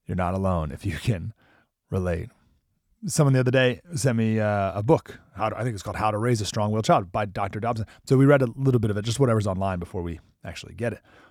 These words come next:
And he used the analogy of, uh, a shopping cart,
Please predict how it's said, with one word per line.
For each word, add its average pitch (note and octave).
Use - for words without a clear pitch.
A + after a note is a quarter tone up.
And A2
he D3+
used F3
the D3+
analogy B2
of, G#2
uh, F#2+
a -
shopping A#2+
cart, -